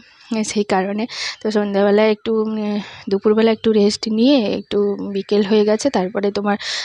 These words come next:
জানালা দরজাগুলো খুলে দেবো সব। ঘরের জানালাগুলো রোদের জন্য বন্ধ করে রেখেছিলাম, তো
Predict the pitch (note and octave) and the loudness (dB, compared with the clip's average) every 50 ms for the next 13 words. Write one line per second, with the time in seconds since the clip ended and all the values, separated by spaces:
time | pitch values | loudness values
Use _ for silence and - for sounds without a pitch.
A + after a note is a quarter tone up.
0 | - - G#3 - F#3 F3+ F3+ F3+ F#3 G3 G3 G3+ G3 G3+ F#3+ F#3+ F#3+ - F#3 F#3+ | -8 -6 -2 -2 -2 0 0 0 0 0 0 0 0 -2 -4 -4 -2 -4 -4 -2
1 | G#3 G3 G#3 A3 - - - G3+ G3+ G3+ G#3 G3+ F#3 F#3+ G3 G3 - - F#3+ F3+ | 0 0 0 -2 -2 -4 -4 0 2 2 4 4 2 0 0 -2 -2 0 0 0
2 | F#3+ A3+ G3+ - - G#3 G3 G3+ G#3 G#3 G#3 G3 G3+ G3 G3 G3+ G#3 G#3 G#3+ G#3+ | 0 -2 -6 -4 -2 0 0 0 0 -2 -2 -4 -4 -4 -4 -2 -2 0 0 2
3 | G#3+ G3 F#3+ F#3 F#3+ F#3+ G3+ A3 G#3+ G#3+ A3 G3+ G#3 F#3+ G3 G3+ F#3 F#3+ - A3 | 2 0 0 2 0 0 0 0 0 0 2 2 2 0 0 0 -2 -2 -2 0
4 | G3+ G3 G3 G3 - - G3 G3 - F#3+ G3 G#3 G#3+ A3 - G#3 G3+ G3+ G3 F#3 | -2 0 -2 -2 -4 -4 -4 -2 -2 -2 -2 -2 -4 -4 -2 0 2 2 2 2
5 | F#3 G3+ | 2 0